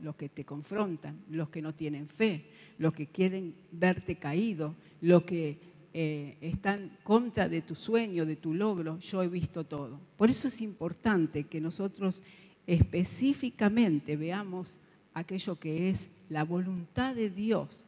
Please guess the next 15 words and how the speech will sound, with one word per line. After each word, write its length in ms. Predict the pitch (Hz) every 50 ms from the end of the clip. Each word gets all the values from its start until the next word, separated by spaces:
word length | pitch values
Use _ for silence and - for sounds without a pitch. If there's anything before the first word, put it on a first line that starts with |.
| - - -
de 100 | 165 156
bendecirnos, 880 | 156 156 151 - 160 - - - 220 190 156 147 143 - - 175 - - - - - - -
de 80 | 170
sacarnos 500 | 156 - 180 160 - 185 196 202 190 165
del 160 | - 151 147 147
pozo 540 | - - 196 208 190 - - - 214 - - - - - -
de 200 | 131 - 175 175
la 260 | 165 160 151 156 160
necesidad, 800 | 151 165 147 - 160 147 - - 151 151 170 180 185 170 151 147 - _ - -
de 120 | 165 156
la 100 | 151 151
pobreza, 800 | 147 - 151 135 151 165 175 190 196 185 - - - 151 143 151 - - - _ -
de 180 | - 160 196 196
la 160 | 185 185 180
miseria. 840 | 170 170 170 165 - - - - 214 214 202 165 160 143 135 -